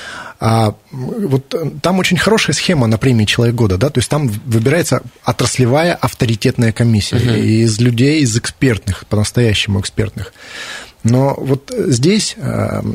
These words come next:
Speaker 1: голосование было всем клубом, потому что ты очень хорошо знаешь этого человека на протяжении там нескольких лет, ты делаешь с ним дела какие-то, да, э, ты очень хорошо знаешь, как этот человек там держит или не держит свои слова, очень знаешь, э, хорошо его репутацию среди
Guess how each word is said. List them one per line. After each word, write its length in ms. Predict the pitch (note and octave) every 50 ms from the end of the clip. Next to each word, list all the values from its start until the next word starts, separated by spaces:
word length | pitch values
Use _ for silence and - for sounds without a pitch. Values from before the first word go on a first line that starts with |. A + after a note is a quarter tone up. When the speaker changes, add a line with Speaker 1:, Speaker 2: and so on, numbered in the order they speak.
| - - - - - - - - - A#2+
Speaker 1:
голосование 680 | A#2 G#2+ A2+ A#2+ B2+ - - C#3 C#3+ E3+ F3 D3+ B2 A2
было 300 | G2+ G#2+ C3 C#3+ C#3+ A2+
всем 320 | - - - - C3 C3
клубом, 400 | - - E3+ A#3 G#3 F#3 C3+ A2
потому 260 | - A2+ - B2+ D3+
что 140 | C#3+ - -
ты 80 | C3 E3+
очень 200 | D3+ - - C3+
хорошо 240 | - - B2+ B2+ D3
знаешь 280 | C#3 C#3 C#3+ C3+ - -
этого 160 | - A2 G#2
человека 440 | - - G2+ G2+ G2 G2 F#2 - -
на 140 | G#2+ G#2+ A2
протяжении 400 | G#2+ - A#2+ G#2+ B2+ C3 D3 C3+ A#2+
там 140 | - A2+
нескольких 460 | A#2+ C#3 C3 - - C3 - A#2+ - -
лет, 180 | A2 F#2+ -
ты 260 | - - A2+ A2+ A#2
делаешь 340 | A2+ A2+ C3+ C#3+ C#3+ C3 -
с 40 | -
ним 140 | C#3+ C#3 C3+
дела 260 | B2+ C3 B2+ A2 G2
какие-то, 400 | - G#2 - - G#2+ G#2 - -
да, 180 | G#2+ A#2 C#3 C3+ - - - - - - - - - -
э, 160 | - B2 G#2+ G#2+
ты 80 | -
очень 200 | - - - C#3
хорошо 260 | - - - - F3
знаешь, 280 | D3 C#3+ D3+ D#3 C#3+ -
как 280 | - C#3+ C#3+ - - -
этот 180 | - - A#2+
человек 280 | - - B2+ C3 C3 -
там 160 | - G2+ G2
держит 320 | G2+ A2+ C#3 C#3+ C3 B2+ -
или 140 | B2+ A#2 A2+
не 120 | A#2+ B2+
держит 240 | B2 C3+ B2+ B2+ -
свои 180 | - A#2+ B2
слова, 380 | A#2+ - - B2+ A#2+ G#2 G2 F#2+
очень 240 | G2+ G2+ - A2+ A2+
знаешь, 440 | A2 B2+ C#3+ C#3+ C#3+ C#3+ - - -
э, 180 | C3 B2 A#2+
хорошо 320 | - - A#2+ A#2+ - - D3
его 140 | C3 C3
репутацию 540 | B2+ B2+ - - - - C3 B2 - - A2+
среди 360 | - - A#2 A2+ A#2+ A#2+ A2+